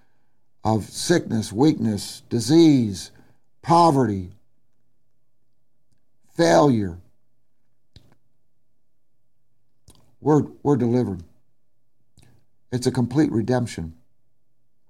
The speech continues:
That's why the Bible says, "And in him you have been made complete." That's past tense. We're not trying to be complete. No, we've already been completed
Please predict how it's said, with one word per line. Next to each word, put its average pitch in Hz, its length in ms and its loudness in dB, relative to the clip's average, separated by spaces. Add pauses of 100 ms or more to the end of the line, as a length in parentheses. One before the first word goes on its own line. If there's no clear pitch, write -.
(540)
That's 147 180 0
why 156 100 2
the 131 80 2
Bible 127 220 2
says, 120 320 -2 (400)
"And 147 140 0
in 170 140 2
him 139 460 0 (280)
you 156 140 2
have 151 180 2
been 143 180 0
made 156 340 2
complete." 143 380 0
That's 139 220 -2
past 151 320 2
tense. 170 320 -2 (360)
We're 190 120 2
not 202 180 4
trying 208 300 4
to 196 60 4
be 151 140 6
complete. 143 480 0 (260)
No, 180 160 4
we've 170 220 6
already 180 320 4
been 165 220 0
completed 156 840 2